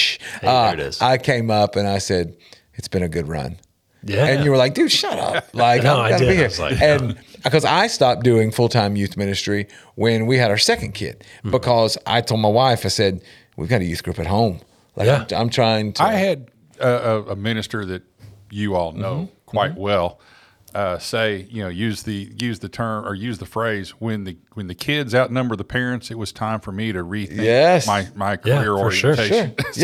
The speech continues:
Speaker 2: Yeah, yeah.
Speaker 3: <laughs> And, uh, so, uh, and that was when he got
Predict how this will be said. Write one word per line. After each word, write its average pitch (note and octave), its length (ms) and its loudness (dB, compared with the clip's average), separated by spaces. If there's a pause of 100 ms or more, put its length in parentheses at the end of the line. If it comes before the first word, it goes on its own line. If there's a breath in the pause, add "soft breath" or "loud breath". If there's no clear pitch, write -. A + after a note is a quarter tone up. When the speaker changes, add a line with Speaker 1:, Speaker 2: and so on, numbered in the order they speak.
Speaker 2:
Yeah, F3+ 140 0 (240 loud breath)
yeah. G3 200 4
Speaker 3:
<laughs> - 20 -4
And, F#2+ 360 -2
uh, F#2 300 -4
so, G2 420 -2 (480 soft breath)
uh, E2+ 360 -4 (120)
and G2 160 -6
that A2 140 0
was G2 160 -10
when G2+ 200 -8
he B2 200 -4
got G#2 320 -6